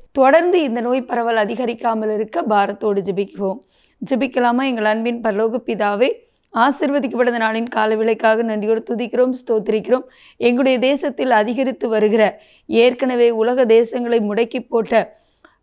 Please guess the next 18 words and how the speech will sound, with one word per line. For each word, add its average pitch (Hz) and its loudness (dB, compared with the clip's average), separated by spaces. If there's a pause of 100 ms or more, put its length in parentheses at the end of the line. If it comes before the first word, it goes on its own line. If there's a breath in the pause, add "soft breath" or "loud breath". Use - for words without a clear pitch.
லட்சக்கணக்கான, 262 0
கோடிக்கணக்கான 262 0
உயிர்களை 247 0
ஒவ்வொரு 262 -2
தேசத்திலும் 240 0
பலியாக 262 0
வைத்த 214 0 (340 soft breath)
இந்த 233 2
கொரோனா 254 2
வைரஸினுடைய 233 2
தாக்கம் 220 -2
மீண்டும் 240 -2 (300 soft breath)
ஆசிய 247 2
நாடுகளில் 247 0
அதிகரித்திருக்கிறதை 233 0
எண்ணி 226 0
பாரத்தோடு 226 0
ஜெபிக்கிறோம். 202 -2